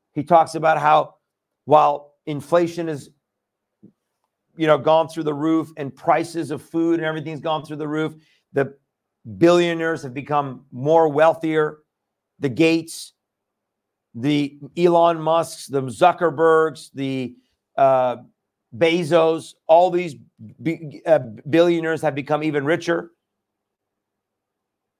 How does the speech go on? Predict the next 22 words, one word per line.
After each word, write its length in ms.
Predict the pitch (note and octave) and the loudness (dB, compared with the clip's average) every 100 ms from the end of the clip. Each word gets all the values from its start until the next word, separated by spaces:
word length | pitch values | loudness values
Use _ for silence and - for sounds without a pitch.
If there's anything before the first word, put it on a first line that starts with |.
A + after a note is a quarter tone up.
| _ _ - | _ _ -2
But 100 | D3 | 2
one 180 | E3 G3+ | 4 4
of 80 | |
the 60 | F#3+ | 0
things 340 | - F3+ E3+ | -2 -4 -2
that 160 | D3+ D3 | -2 -4
caught 320 | - D#3+ D#3 | 4 4 4
my 140 | D#3 D3+ | -2 -4
attention, 680 | D3 D#3+ D#3+ - C3 - _ _ _ _ _ _ _ _ _ _ _ _ _ - | -6 -8 -8 -8 -10 -10 _ _ _ _ _ _ _ _ _ _ _ _ _ 2
two 160 | A3+ | 2
things. 300 | E3+ A2+ A2 | 2 -4 -4
One, 240 | C#3 F3+ G3 | 0 2 2
he 80 | |
said, 260 | - F3 E3+ | 2 0 2
October 420 | D#3 D3+ F#3+ F3+ F3+ | 0 0 0 -2 -4
twenty 260 | F3 F3+ | -2 -4
twenty-three, 540 | E3+ E3 E3+ D3 E3 D#3+ | -4 -4 -6 0 0 0
Canadian 460 | D#3+ E3+ F3+ F3+ | -4 -2 -2 -2
research 440 | E3 E3+ - E3 E3+ | -4 -4 -2 -4 -4
team 340 | D#3+ D3+ - _ _ _ _ _ _ _ _ _ _ - | -4 -4 -8 _ _ _ _ _ _ _ _ _ _ -2
found 420 | F3 E3+ E3+ D#3 | 2 2 2 0
that 160 | D3+ | -4